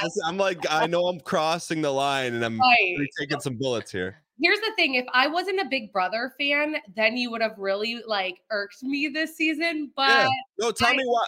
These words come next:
Speaker 1: Like, can you explain why? Because, like, to people that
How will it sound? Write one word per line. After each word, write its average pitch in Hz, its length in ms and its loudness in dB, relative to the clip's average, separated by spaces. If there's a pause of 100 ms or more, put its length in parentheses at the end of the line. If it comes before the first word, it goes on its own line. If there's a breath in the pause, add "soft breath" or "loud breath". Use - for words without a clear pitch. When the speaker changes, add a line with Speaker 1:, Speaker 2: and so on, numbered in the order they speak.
(100)
Speaker 1:
Like, 185 140 2
can 214 120 -2
you 233 80 -2
explain 220 400 0
why? 131 300 2
Because, 147 760 -2 (540)
like, 127 360 -2
to 156 80 -2
people 190 340 -2
that 165 180 2